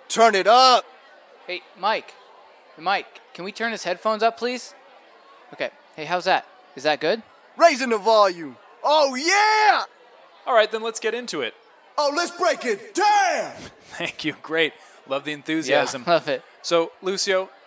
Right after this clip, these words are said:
Speaker 3: it's, it's really good to finally meet you, bro.
Speaker 1: Hello, hello.
Speaker 3: How are you, man?
Speaker 1: I'm on top of the world.
Speaker 3: Great. Glad to hear you're doing so well. You are a pretty positive person,
Speaker 2: Oh,
Speaker 3: after
Speaker 2: oh,
Speaker 3: all.
Speaker 2: sh-, I'm sorry.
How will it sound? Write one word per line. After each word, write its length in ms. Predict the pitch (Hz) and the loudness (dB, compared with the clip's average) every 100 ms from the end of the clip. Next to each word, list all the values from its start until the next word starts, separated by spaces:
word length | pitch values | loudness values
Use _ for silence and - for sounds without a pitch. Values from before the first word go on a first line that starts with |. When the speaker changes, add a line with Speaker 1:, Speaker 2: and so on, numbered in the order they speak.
| - | -10
Speaker 3:
it's, 340 | 160 - - - - - | -10 -6 -8 -8 -20 -16
it's 140 | 143 131 | -14 -8
really 220 | 160 196 | -2 -2
good 160 | 151 160 | -2 -6
to 60 | |
finally 280 | 147 151 143 | -4 -4 -6
meet 180 | 143 - | -10 -10
you, 60 | 110 | -6
bro. 220 | 117 147 - | -4 -4 -8
Speaker 1:
Hello, 260 | - 147 160 | -8 -2 2
hello. 380 | 196 214 269 214 _ _ - - | 4 6 4 2 _ _ -20 -10
Speaker 3:
How 160 | 170 214 | -4 -2
are 120 | 294 | -2
you, 80 | 190 | -2
man? 260 | 120 196 240 - _ - | -6 -8 -12 -20 _ -8
Speaker 1:
I'm 180 | - 294 | 0 4
on 160 | 359 330 | 6 4
top 300 | 370 339 349 | 4 4 4
of 80 | 359 | 4
the 80 | |
world. 520 | 370 370 294 233 170 - - | 4 8 8 6 2 -4 -12
Speaker 3:
Great. 240 | 123 196 254 - - | -6 -6 -6 -18 -10
Glad 200 | 127 143 | -8 -6
to 60 | |
hear 140 | 139 160 | -6 -6
you're 140 | 156 156 - | -6 -8 -10
doing 180 | 147 156 | -10 -8
so 140 | 151 | -6
well. 200 | 143 170 | -2 -2
You 120 | 120 | 0
are 120 | 135 | 0
a 40 | 135 | -2
pretty 240 | - 151 | -2 -6
positive 420 | 135 135 135 127 | -2 -2 -2 -6
person, 280 | - 156 - | -6 -6 -2
Speaker 2:
Oh, 60 | 175 | -2
Speaker 3:
after 140 | - | 2
Speaker 2:
oh, 100 | 196 | 2
Speaker 3:
all. 60 | 180 | 2
Speaker 2:
sh-, 200 | - - - - - - - - - - - - - - | 0 -10 -4 -4 -2 -6 -8 -18 -18 -18 -20 -20 -20 -12
I'm 100 | 160 | -8
sorry. 300 | - 131 117 | -4 -4 -6